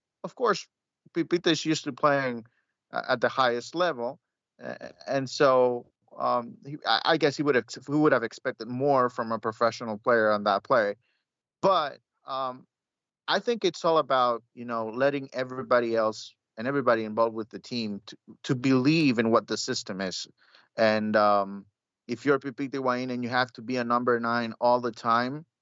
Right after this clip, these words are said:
then so be it. But it feels like right now, I think Pipita wants to help, but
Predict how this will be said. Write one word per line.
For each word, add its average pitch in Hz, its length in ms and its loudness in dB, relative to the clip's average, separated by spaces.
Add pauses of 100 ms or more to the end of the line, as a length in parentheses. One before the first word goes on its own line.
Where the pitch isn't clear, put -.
(500)
then 151 220 0
so 147 220 0
be 135 220 -2
it. 113 220 0
But 120 140 -4
it 113 80 -8
feels 139 300 -2
like 117 240 2
right 127 220 2
now, 123 440 -2 (500)
I 117 120 -2
think 127 200 -8
Pipita 120 460 0
wants 143 320 0
to 208 100 2
help, 180 360 2 (680)
but 123 320 2